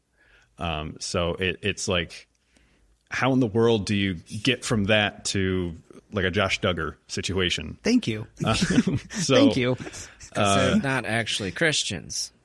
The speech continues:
Speaker 1: No.
Speaker 3: They
Speaker 2: No.
Speaker 3: don't actually believe in what they're preaching.
Speaker 1: They, they are not walking in the way of Jesus.
Speaker 3: No.
Speaker 2: No. Like, I remember, "Love thy neighbors, love thyself," you know.
Speaker 1: Uh, yeah.
Speaker 3: Exactly.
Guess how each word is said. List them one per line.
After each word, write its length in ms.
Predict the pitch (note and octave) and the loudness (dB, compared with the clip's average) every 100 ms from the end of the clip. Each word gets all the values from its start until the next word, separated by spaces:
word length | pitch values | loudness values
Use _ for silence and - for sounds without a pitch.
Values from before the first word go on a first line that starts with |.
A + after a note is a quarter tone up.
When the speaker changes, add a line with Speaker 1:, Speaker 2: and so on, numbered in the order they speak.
| - | -2
Speaker 1:
No. 220 | A2 F2+ - | 0 0 0
Speaker 3:
They 80 | F#3 | 0
Speaker 2:
No. 60 | |
Speaker 3:
don't 220 | B2+ B2 | 2 0
actually 420 | A2 A2 - G#2 G2 | 0 0 0 -2 -2
believe 460 | F#2+ G#2 A2 G2+ | -2 0 0 0
in 100 | F#2+ | 0
what 140 | F#2 - | -2 -4
they're 120 | D#2+ | -8
preaching. 500 | - B2+ A2+ - C#2+ | -2 -2 -2 -6 -2
Speaker 1:
They, 140 | G2 - | 0 0
they 240 | G#2 G#2+ | 2 4
are 120 | G#2 | 4
not 360 | G#2+ G#2+ G#2 - | 4 2 0 0
walking 320 | G2+ - G2+ | 0 2 0
in 60 | F2+ | 2
the 60 | |
way 140 | F2+ F2 | 0 0
of 80 | D#2+ | -4
Jesus. 420 | D2+ - - - _ | -8 -10 -12 -14 _
Speaker 3:
No. 180 | G2+ E2+ | -8 -2
Speaker 2:
No. 280 | G#3 D#3 A#2 - _ _ _ _ _ _ _ _ _ _ _ | -2 -2 -4 -10 _ _ _ _ _ _ _ _ _ _ _
Like, 160 | C#3 C3+ | -6 -2
I 60 | C#3+ | 2
remember, 460 | D#3+ D#3 D#3+ D3 | 4 6 6 4
"Love 240 | B2+ C#3+ C#3+ | 4 2 4
thy 140 | D#3 | 4
neighbors, 440 | D3 E3 C#3+ C3 | 6 6 4 4
love 200 | B2+ C#3+ | 2 2
thyself," 640 | C#3 C#3 - D#3+ C#3+ B2+ - | 4 4 4 6 4 2 2
you 140 | C3+ | 2
know. 560 | C3 B2 A#2+ A#2 A#2 A#2 C3 _ _ _ _ _ _ _ _ _ _ _ _ _ - | 2 2 -2 -6 -8 -10 -12 _ _ _ _ _ _ _ _ _ _ _ _ _ -6
Speaker 1:
Uh, 140 | C#3 | 0
yeah. 560 | - A#3+ F#3 A3+ A2 F#2+ | 2 2 2 4 4 4
Speaker 3:
Exactly. 480 | E2+ F#2 F2 E2+ | 2 2 0 -4